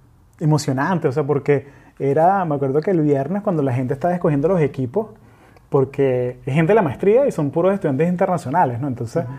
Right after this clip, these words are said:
Speaker 1: me acuerdo clarito que era un equipo que era un chamo de la India, un chamo, creo que era tailandés, y un chamo que era, eh, de aquí. Y hicieron su pitch de que, "No, yo soy Machine Learning Engineer,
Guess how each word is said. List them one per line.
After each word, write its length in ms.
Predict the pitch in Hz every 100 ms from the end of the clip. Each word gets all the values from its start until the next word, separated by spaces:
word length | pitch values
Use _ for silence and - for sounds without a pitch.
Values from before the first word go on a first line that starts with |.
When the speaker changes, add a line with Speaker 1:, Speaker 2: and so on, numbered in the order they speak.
| - - - - -
Speaker 1:
me 120 | 139
acuerdo 280 | 131 139 165
clarito 580 | 170 151 160 127 110
que 100 | -
era 60 | 139
un 80 | 156
equipo 400 | 165 151 160 175
que 240 | 139 127
era 380 | 120 151 165 151
un 520 | 143 131 135 147 151 151
chamo 380 | 165 156 165
de 100 | 165
la 140 | 135 120
India, 600 | 165 208 196 208 214 202 - - - - -
un 200 | 139 139
chamo, 920 | 131 151 151 156 165 160 147 131 120 143 -
creo 160 | 123 120
que 80 |
era 160 | 156 160
tailandés, 760 | 170 143 113 139 240 247 - - _ - _ _ _
y 240 | 143 139 135
un 180 | 135
chamo 280 | 131 147 147
que 240 | 151 139 127
era, 480 | 139 151 143 127 127
eh, 640 | 120 120 110 107 101 101 107
de 60 |
aquí. 260 | 113 123 - -
Y 120 | 196 185
hicieron 280 | - 156 180
su 140 | 214
pitch 440 | 190 254 - - -
de 80 |
que, 180 | - 147
"No, 260 | 147 202 220
yo 140 | 160
soy 240 | - 185 202
Machine 360 | 196 - 190
Learning 320 | 180 185 190 190
Engineer, 880 | 156 131 202 226 226 226 226 233